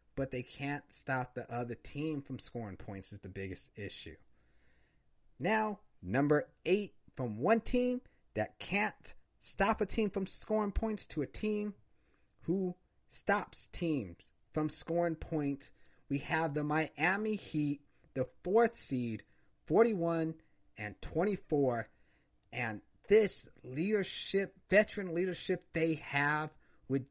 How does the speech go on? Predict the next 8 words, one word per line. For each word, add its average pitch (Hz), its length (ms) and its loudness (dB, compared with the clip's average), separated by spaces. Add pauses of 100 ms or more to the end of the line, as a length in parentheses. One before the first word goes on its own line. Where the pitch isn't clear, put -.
Jimmy 170 320 0
Butler, 151 640 0 (360)
Andre 165 340 4
Iguodala, 143 720 0 (540)
and, 139 400 0 (1200)
uh, 117 260 -2 (280)
Dragic 175 640 0 (260)
is 131 180 -8